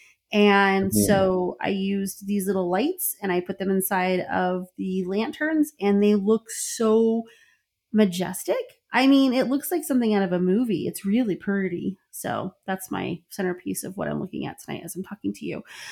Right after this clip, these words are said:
Speaker 1: I'm missing my mom, Sean. Her birthday's in another couple of days, and I'm having a very difficult time.
Speaker 2: I, I can understand that because, you know, this is still pretty fresh.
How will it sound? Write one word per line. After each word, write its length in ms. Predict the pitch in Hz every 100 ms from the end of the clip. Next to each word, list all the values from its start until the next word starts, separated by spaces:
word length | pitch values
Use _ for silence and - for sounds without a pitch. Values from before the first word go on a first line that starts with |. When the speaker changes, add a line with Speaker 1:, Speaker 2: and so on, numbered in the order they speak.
| - -
Speaker 1:
I'm 260 | 262 302 285
missing 440 | 302 311 403 392
my 180 | 320 285
mom, 600 | 254 240 240 233 208 180
Sean. 640 | - 180 175 175 180 180 185
Her 320 | 185 254 269
birthday's 580 | 247 262 262 233 208 190
in 60 | 185
another 260 | 180 175
couple 320 | 175 185 180
of 100 | 180
days, 420 | 175 175 180 180 180
and 120 | 180
I'm 200 | 233 254
having 340 | 214 190 190
a 120 | 175 175
very 320 | 165 165 170
difficult 540 | 170 - - - -
time. 520 | - 359 233 185 214 _ _ _ _ _ _ _ _ _ _ - - - - - _ -
Speaker 2:
I, 280 | 147 - 147
I 20 |
can 140 | 160
understand 500 | 160 156 135 147 165
that 200 | 117 -
because, 360 | 107 135 123 113
you 120 | 110
know, 100 | 120
this 200 | 123 131
is 160 | 147 -
still 180 | 156 -
pretty 220 | 160 131
fresh. 640 | - 147 151 104 - -